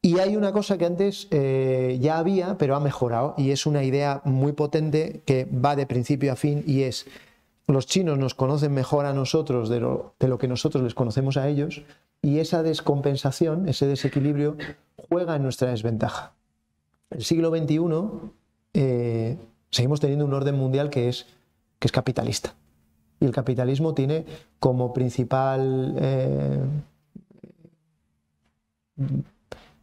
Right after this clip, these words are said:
criterio de evaluación la eficacia. Entonces, ellos han aprendido a jugar con nuestro juego mejor que nosotros mismos. Es como los ingleses que inventaron el fútbol,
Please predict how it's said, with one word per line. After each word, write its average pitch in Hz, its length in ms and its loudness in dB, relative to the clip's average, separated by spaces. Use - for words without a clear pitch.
criterio 151 720 0
de 143 120 2
evaluación 139 680 0
la 120 300 0
eficacia. 139 520 -2
Entonces, 160 600 0
ellos 185 400 0
han 151 100 0
aprendido 160 480 0
a - 20 -4
jugar 139 400 0
con 127 200 0
nuestro 147 300 0
juego 185 600 -2
mejor 139 340 2
que 143 120 0
nosotros 127 400 -2
mismos. 113 460 -2
Es - 60 -20
como 160 200 2
los 135 140 -2
ingleses 156 380 0
que 139 100 0
inventaron 127 360 0
el 151 80 0
fútbol, 170 420 0